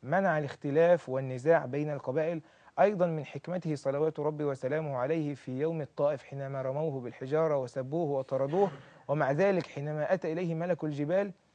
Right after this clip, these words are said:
قال، "إن شئت أن أطبق عليهم الأخشبين"، أي جبلان بمكة،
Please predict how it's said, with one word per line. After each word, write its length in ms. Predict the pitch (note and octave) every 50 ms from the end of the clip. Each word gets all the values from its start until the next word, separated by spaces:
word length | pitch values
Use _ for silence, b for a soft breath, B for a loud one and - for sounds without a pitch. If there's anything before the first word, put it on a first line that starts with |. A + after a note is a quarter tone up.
| _ _ -
قال، 220 | - D#3+ F3 F3
"إن 180 | D#3 B2+ C#3+ C3+
شئت 260 | - G#3 G#3 D#3 -
أن 80 | C#3
أطبق 420 | D3+ - F#3 - - C#3+ D3 C3+ C3+
عليهم 380 | C3+ C#3+ E3 F3+ D#3+ D#3 D3
الأخشبين"، 580 | C#3 - A2 - - - C3 B2+ D3+ F3+ F3+ D#3
أي 120 | - C#3
جبلان 420 | C3+ B2 C3+ B2+ C3+ C3+ D#3 E3+ D#3+
بمكة، 460 | D3 D3 D#3+ F3 - _ - F#3 F3+